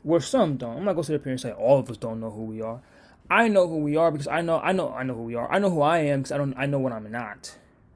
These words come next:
I think that is just as important as knowing who you are. It's easy to tell yourself who you are. You know what I'm saying?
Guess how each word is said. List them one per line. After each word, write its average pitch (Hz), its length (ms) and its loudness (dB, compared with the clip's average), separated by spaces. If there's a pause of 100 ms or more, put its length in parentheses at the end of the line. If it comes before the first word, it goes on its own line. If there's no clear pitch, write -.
(160)
I 135 120 0
think 139 260 -4
that 143 260 2
is 135 240 -4 (920)
just 151 380 0
as 143 300 0
important 120 440 -6
as 110 80 -12
knowing 120 300 -8
who 117 100 -10
you 113 200 -8
are. 104 220 -8 (420)
It's 160 220 -2
easy 208 240 2
to 139 80 -6
tell 175 100 2
yourself 147 420 2 (160)
who 175 120 6
you 156 220 4
are. 135 320 2 (180)
You 151 100 -4
know 170 80 0
what 175 140 0
I'm 170 60 -4
saying? 165 380 -6